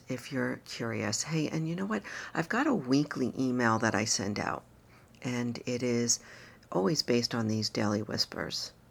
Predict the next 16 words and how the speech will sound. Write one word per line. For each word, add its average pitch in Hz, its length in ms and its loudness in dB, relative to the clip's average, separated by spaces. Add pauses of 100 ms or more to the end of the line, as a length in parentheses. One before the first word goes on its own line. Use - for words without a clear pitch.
(120)
And 120 160 -4
it's 117 220 -6
just - 320 -4
a 113 60 0
little 110 340 -2
summary, 135 680 0
it's - 220 -2
a 107 60 -6
little - 280 -4
nugget, 131 520 2 (520)
it's 113 180 -2
a 117 80 0
little, 117 540 0 (120)
um, 113 380 -2 (600)
link 120 400 0
to 110 480 0